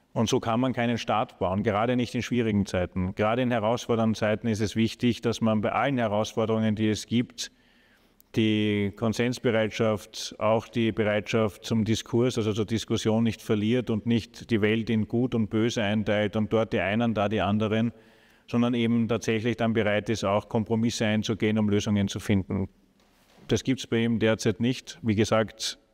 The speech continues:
das, man kann es mir vorwerfen, das sei meine subjektive Wahrnehmung.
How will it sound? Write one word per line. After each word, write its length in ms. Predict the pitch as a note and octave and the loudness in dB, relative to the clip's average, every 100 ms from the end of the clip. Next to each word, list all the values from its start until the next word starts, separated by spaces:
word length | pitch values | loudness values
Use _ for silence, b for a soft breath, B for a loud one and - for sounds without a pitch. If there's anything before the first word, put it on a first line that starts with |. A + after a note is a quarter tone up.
| - | -4
das, 320 | F2 F2 - | 0 0 0
man 160 | G#2+ | -2
kann 160 | G2 A2 | 0 0
es 200 | G2+ - | 0 -2
mir 220 | A#2+ A2+ | 0 0
vorwerfen, 540 | G#2+ G#2+ G#2 G#2 A2 G#2 b b b b | 0 0 2 0 -2 -4 b b b b
das 160 | - - | -6 0
sei 100 | A2+ | 2
meine 240 | G#2 G#2 | 2 0
subjektive 580 | - G2 A2 - G#2+ A2 | -2 -2 -2 -2 -2 0
Wahrnehmung. 600 | G2 G#2 A2+ A2+ A2 G2+ | 0 0 0 0 0 -2